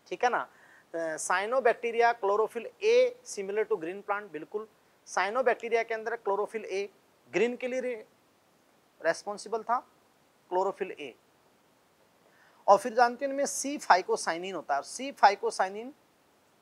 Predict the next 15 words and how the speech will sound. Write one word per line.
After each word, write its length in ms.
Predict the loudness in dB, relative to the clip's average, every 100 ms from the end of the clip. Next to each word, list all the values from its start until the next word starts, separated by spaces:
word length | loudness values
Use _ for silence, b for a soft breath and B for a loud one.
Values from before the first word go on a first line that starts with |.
| _ _ _ _ _ _ _ _ _ _ _ _ _ _ _ _ _ -8
cyanin 460 | -4 -2 -4 -14 -20 _ _ _ _ -10
blue, 200 | -6 -6 -8 _ _ _ _ _ _
ये 80 | -2
dominant 380 | 0 0 -2 -4
फॉर्म 180 | -6 -6
में 60 |
होता 120 | -6 -6
है। 60 |
तो 60 | -6
ये 160 | -10 -8 -2
क्या 120 | 0
कहलाए? 220 | 2 0
ब्लू 240 | 0 -4 -4
ग्रीन 220 | -4 -4
एल्गी, 300 | -6 -10